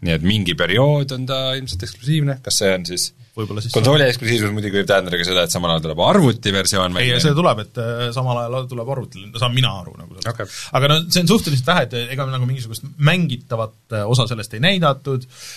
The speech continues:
Speaker 2: ja arvestades, kui suur see mäng on, siis ma ei usu isegi, et see kaks tuhat kakskümmend kaks mäng on. Ma arvan, et see on pigem kaks tuhat kakskümmend kolm mäng kõige varem.
Speaker 1: Ahah.
Speaker 2: Et, äh, et selleks ajaks mine tea, mis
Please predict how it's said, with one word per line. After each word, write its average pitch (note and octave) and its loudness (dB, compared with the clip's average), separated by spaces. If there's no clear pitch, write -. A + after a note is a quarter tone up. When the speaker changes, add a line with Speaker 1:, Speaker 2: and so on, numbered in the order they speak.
Speaker 2:
ja A#2+ 4
arvestades, B2+ 2
kui A2+ -8
suur G3 0
see A#2+ 2
mäng A#2 -4
on, - -2
siis - -2
ma A#2 0
ei B2+ -2
usu C3+ -2
isegi, G#2 -8
et - -4
see G2 4
kaks B2 0
tuhat G2+ -10
kakskümmend A#2 -12
kaks B2 -6
mäng F2 -14
on. F2 -16
Ma F2+ -12
arvan, F2+ -14
et - -20
see F#2 -12
on E2+ -14
pigem G2+ -10
kaks G#2+ -10
tuhat - -20
kakskümmend G2+ -14
kolm G2 -6
mäng - -18
kõige G2+ -6
varem. G2 -6
Speaker 1:
Ahah. E2 -4
Speaker 2:
Et, - -10
äh, G2 -8
et - -20
selleks A2+ -2
ajaks G#2+ -2
mine G#2 -12
tea, G#2+ -4
mis F2+ -10